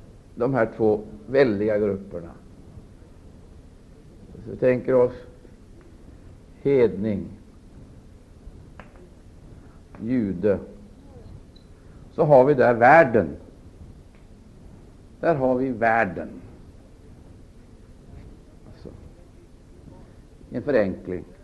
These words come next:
Och det är hedningens situation som beskrivs i det första kapitlet. Det är judens situation som beskrivs i det andra kapitlet.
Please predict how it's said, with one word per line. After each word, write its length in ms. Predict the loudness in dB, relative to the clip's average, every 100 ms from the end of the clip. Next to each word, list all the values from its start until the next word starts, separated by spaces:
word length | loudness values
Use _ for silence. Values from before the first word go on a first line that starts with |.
| -20 -20 -20 -20 -20 -20 -20 -20 -20 -20 -20 -20 -20 -20 -20 -20 -20 -20 -20 -20 -20 -20 -20 -20 -20 -12 8
Och 160 | 10
det 60 | 12
är 280 | 10 10 4
hedningens 1080 | -8 -6 6 8 10 10 8 2 4 4 4
situation 560 | 0 2 0 2 -2
som 140 | -2 -4
beskrivs 360 | -4 -2 -2
i 40 | -2
det 80 | -2
första 320 | -2 -2 -4
kapitlet. 600 | -4 -2 -4 2 2 4
Det 60 |
är 260 | 2 2 -2 -4
judens 520 | 2 2 2 -2 -6 -8 -20 -12
situation 460 | -8 -2 0 0 -4
som 120 | -6
beskrivs 340 | -8 -6 -6 -6
i 40 |
det 100 | -6
andra 280 | -2 0 -2
kapitlet. 520 | -4 -4 -4 0 -2